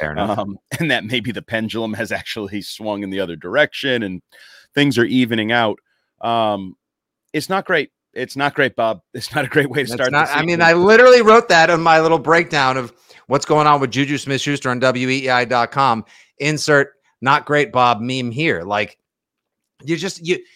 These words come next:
Speaker 1: you can't have wide receivers. You know, Parker had the knee last week. What the hell's going on with Juju? Almost no offensive line. And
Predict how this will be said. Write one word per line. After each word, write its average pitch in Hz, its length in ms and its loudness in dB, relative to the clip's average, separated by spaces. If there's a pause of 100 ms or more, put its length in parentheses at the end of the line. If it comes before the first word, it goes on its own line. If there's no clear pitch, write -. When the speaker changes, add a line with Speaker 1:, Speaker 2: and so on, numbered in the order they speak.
(180)
Speaker 1:
you 147 100 -8
can't 220 300 -4
have 214 260 2
wide 170 280 4
receivers. 180 600 -4
You 143 140 -6
know, 123 380 -4
Parker 180 380 4
had 170 200 2
the 151 80 -4
knee 151 160 -2
last 135 340 0
week. 135 260 -4 (160)
What 131 220 -6
the 170 80 -2
hell's 151 220 2
going 139 200 0
on 131 140 2
with 120 100 -4
Juju? 113 540 -4 (380)
Almost 139 340 -2
no 143 240 0
offensive 139 500 -2
line. 135 440 -2 (320)
And 151 200 -2